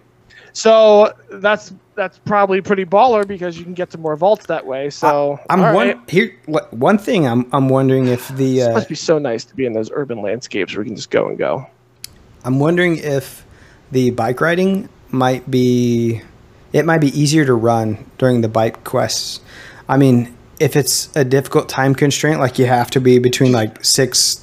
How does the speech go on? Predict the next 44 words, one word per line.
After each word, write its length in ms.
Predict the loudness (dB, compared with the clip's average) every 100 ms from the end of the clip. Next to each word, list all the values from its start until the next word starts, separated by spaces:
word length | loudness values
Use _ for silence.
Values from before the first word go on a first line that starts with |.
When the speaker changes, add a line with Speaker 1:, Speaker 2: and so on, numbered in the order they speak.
| -2
Speaker 2:
to 280 | 0 2 -2 -6
twelve 300 | 0 2 2
miles 320 | 2 2 2
an 60 | 0
hour, 260 | 2 0 -2 -10 -4
then 140 | 2 2
it 120 | 2
could 120 | 0
be 120 | 2
hard 320 | 0 2 4 2
if 120 | 2
you're 80 | 2
not 280 | 2 0
a, 120 | -2 -4 -6 -4
a 380 | -2 -2 -6 -2
decently 340 | 0 0 0 -2
fast 400 | 0 -2 -2 -2
runner. 320 | -2 2 0
But 320 | 2 0 -2 -8 -14 0
I'm 160 | 2
wondering 380 | 4 4 4 4
if, 240 | 2 0 -2
like, 240 | -4 -2
you 100 | -2
could 220 | -2 0
run 160 | 0 0
those 240 | 0 -2
instead. 500 | -4 -2 0 -2 -4 -8
Speaker 1:
<sighs> 40 |
Speaker 2:
You 100 | 0
know 60 | 2
what 60 | 2
I'm 40 |
saying? 300 | 0 -2 -4 -10 -4
'Cause 140 | 0 4
he 100 | 4
said 240 | 4 2
Speaker 1:
But 100 | 4
the 140 | 4 6
Speaker 2:
any, 420 | 6 6 4 0 -4
any 220 | 2 4 4
bike 360 | 2 2 4
or 120 | 4
motorized 840 | 4 4 4 4 4 2 -2 -10